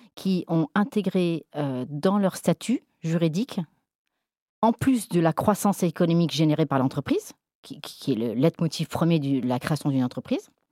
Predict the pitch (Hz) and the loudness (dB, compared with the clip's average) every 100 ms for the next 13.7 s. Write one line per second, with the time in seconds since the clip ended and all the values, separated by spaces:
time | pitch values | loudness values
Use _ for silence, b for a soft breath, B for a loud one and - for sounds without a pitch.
0 | b b b b b _ - 190 196 214 | b b b b b _ -2 0 2 2
1 | 185 190 - 269 427 - - - 175 202 | 2 0 2 0 0 -8 -20 -8 0 0
2 | 208 - 214 190 226 - - 185 - - | 2 -2 -2 2 2 0 -4 -4 -2 -2
3 | 196 - 220 202 202 214 247 - - 180 | 0 2 2 2 0 0 -4 -6 -6 -2
4 | 180 180 226 - 240 370 - - 160 190 | 2 2 0 0 0 0 -4 -2 2 2
5 | 202 196 196 196 202 294 _ _ _ _ | 2 2 2 2 0 -2 _ _ _ _
6 | _ - 208 214 - 180 - 147 - _ | _ -2 0 0 -2 -4 -4 -8 -12 _
7 | _ _ _ _ - 156 180 254 208 196 | _ _ _ _ -4 2 4 4 2 2
8 | - _ _ _ _ _ - 202 233 - | 0 _ _ _ _ _ -8 -2 -2 0
9 | 233 220 226 - _ _ _ - 170 165 | 0 2 2 -2 _ _ _ -2 2 4
10 | 247 254 269 240 190 170 - - _ _ | 4 4 4 4 4 2 0 -10 _ _
11 | _ _ 139 160 165 151 - - 190 165 | _ _ 0 2 2 -2 -4 -2 -2 0
12 | 165 143 131 139 156 - - 370 - - | 0 0 0 2 0 0 -2 -2 -2 -6
13 | 139 165 262 240 139 131 131 | -2 0 0 2 2 2 0